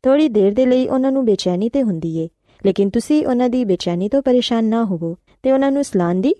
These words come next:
ਕੋਸ਼ਿਸ਼ ਕਰਦੇ ਰਹੋ। تسی ویکھو گے کہ کچھ دیر دی کوشش دے بعد بچے نوں خود بخود نیند آ جائے گی۔ اے سب تواڈے سمجھان تے منحصر ہے کہ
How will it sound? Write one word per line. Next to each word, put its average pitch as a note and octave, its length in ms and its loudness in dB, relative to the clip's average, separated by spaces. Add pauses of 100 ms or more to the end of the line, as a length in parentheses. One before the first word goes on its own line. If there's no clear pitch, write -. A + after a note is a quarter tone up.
ਕੋਸ਼ਿਸ਼ F3+ 360 -2
ਕਰਦੇ E3+ 280 -2
ਰਹੋ। E3 280 -6 (280)
تسی G3 240 0
ویکھو F3+ 280 0
گے C4+ 160 2
کہ C#4+ 160 0
کچھ A#3 420 0
دیر F3+ 300 2
دی A3 240 -2
کوشش F3 420 -2
دے F3 80 0
بعد G3+ 260 0 (360)
بچے A#3+ 320 2
نوں C4+ 160 2
خود F#3+ 180 0
بخود A3+ 400 0
نیند A3 400 2
آ E3 160 0
جائے E3 220 -4 (100)
گی۔ E3 120 -10 (500)
اے C#4 240 2
سب C#4 160 2 (360)
تواڈے G#3 420 2
سمجھان A3 540 0
تے C4+ 200 2
منحصر G#3 500 0
ہے C#4 100 2
کہ D4+ 140 -4